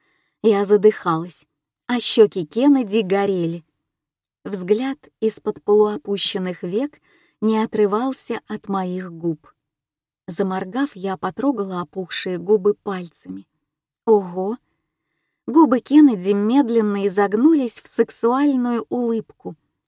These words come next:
к которой я начинала не на шутку привыкать. «Можем повторить?»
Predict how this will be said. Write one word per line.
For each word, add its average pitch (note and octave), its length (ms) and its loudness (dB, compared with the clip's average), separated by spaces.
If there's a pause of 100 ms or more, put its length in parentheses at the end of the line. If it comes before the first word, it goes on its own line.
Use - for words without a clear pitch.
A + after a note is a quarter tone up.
(160)
к - 40 -14
которой G3 440 -2
я F#3 260 -4
начинала A3+ 640 -2
не B3+ 140 0
на G#3 180 -2
шутку E3 500 -6
привыкать. C4+ 720 -4 (1040)
«Можем D3+ 400 2
повторить?» D3+ 720 -6